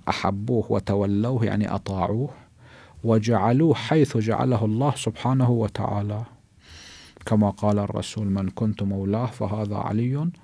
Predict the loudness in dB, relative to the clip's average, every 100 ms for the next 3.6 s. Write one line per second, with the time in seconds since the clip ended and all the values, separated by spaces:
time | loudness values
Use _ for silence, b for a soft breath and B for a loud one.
0 | b b b 0 2 2 0 -2 -8 B
1 | B B B B -8 -2 2 2 2 -2
2 | -2 -2 -2 -4 -6 -8 -4 -2 -2 -4
3 | -6 -6 -6 -2 -2 -4